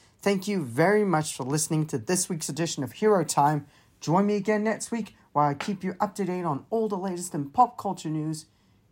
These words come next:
for your absolute hearing pleasure.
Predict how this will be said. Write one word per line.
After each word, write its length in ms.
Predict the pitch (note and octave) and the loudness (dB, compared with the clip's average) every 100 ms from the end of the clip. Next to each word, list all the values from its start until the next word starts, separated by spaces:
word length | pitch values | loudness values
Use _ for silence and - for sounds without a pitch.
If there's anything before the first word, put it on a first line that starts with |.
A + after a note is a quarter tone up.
| _ | _
for 140 | F#3 | -6
your 240 | F3+ F#3+ - | -4 -4 0
absolute 680 | D3 C#3+ - D3+ D3 - - _ | 0 0 -4 -2 -2 -6 -16 _
hearing 480 | _ B2+ A#2 A2 A2+ - _ | _ -8 -4 -4 -6 -10 _
pleasure. 540 | - D3+ C#3+ C#3 G#2 | -2 0 2 0 -2